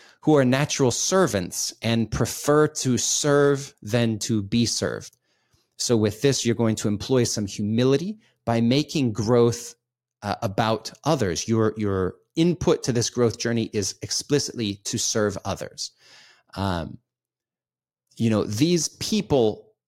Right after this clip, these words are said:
are called your stakeholders, and like it or not,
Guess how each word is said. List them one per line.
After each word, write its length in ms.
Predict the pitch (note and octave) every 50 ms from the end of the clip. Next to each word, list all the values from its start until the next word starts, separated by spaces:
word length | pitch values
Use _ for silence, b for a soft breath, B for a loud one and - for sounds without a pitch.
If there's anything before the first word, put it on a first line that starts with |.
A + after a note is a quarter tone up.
| _ _ _ -
are 200 | - A2+ G#2 G#2
called 500 | - - - - - F#3+ F3+ F3 G#2 - -
your 180 | A2+ G2+ G#2 G#2
stakeholders, 920 | - - - G3+ A#3 A3 - - F#2 - - - E2 - E3+ - - - _ _ _ _ _ _ _ _ _ -
and 260 | G#2+ A2 A2 G#2 -
like 380 | - A2+ A2+ B2 C3+ F3+ F3+ -
it 100 | G3 D#3
or 120 | B2+ A2
not, 520 | G2+ A2+ E3 F#3+ C3 F2 - - - -